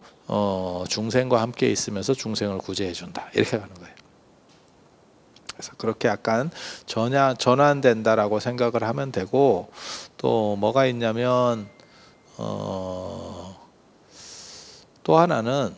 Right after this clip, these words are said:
어, "늙고 병들고 죽기 때문에 고통이다." 음, 라고 하는 게 있어요. 인간은 태어나면서부터 죽어가는 거거든요. 인간, 모든 인간은 시한부 인생입니다. 단 그 시한부가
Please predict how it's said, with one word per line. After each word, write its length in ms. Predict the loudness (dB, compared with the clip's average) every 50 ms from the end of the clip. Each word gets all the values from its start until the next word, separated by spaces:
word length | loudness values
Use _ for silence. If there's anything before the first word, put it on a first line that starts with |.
| _ _ _ _ _ _
어, 760 | -12 -12 -10 -10 -12 -14 -14 -14 -16 -16 -16 -16 -18 -18 -18 -14 -6
"늙고 680 | 0 0 0 0 0 -2 4 6 8 8 8 6 4 2
병들고 880 | -2 -4 -4 -4 -4 0 0 2 2 2 0 0 0 2 4 4 2 2
죽기 340 | -2 -6 -8 -4 0 0 0
때문에 360 | 2 0 -2 0 0 -2 -4
고통이다." 600 | -4 -6 -6 -8 -10 -12 -12 -12 -12 -14 -14 -16 -18 -20 _ _ _ _ _ _ _ _ _ _ _ _ _ _ _ _ _ _ _ _ -20 -18
음, 180 | -18 -16 -10 -4
라고 220 | 0 0 2 2 2
하는 160 | 0 0 -2
게 80 | -2
있어요. 240 | -4 -4 -4 -8 -10 -12 _ -20 -18 -16 -16 -16 -16 -18 -14 _
인간은 360 | -8 -4 0 0 2 2 0 -4
태어나면서부터 800 | 0 0 0 0 0 -4 -6 -6 -2 -2 -2 -2 -2 -6 -8 -10
죽어가는 480 | -10 -8 -6 -6 -4 -4 -6 -6 -6 -10
거거든요. 460 | -10 -12 -12 -12 -10 -8 -8 -8 -10 -12 _ _ _ _ _ _ _ _ _ _ _ _ _ _ _ _ _ _ _ _ _ _ _ _ _ _ _ _ _ _ _
인간, 400 | -4 -4 -2 0 0 0 2 4
모든 360 | 6 6 6 6 4 2 0
인간은 360 | 0 -4 -2 -2 -2 -2 -2 -6
시한부 380 | -4 -2 -2 -4 -2 -4 -6
인생입니다. 880 | -6 -6 -6 -6 -6 -6 -6 -8 -8 -6 -6 -4 -2 -2 -2 -2 -4 -6 -12 _ _ _ _
단 320 | _ -10 -8 -8 -8 -8 -10
그 160 | -6 -4 -4
시한부가 840 | -4 -4 -2 0 0 0 0 -2 -4 -6 -2 0 2 2 2 2 0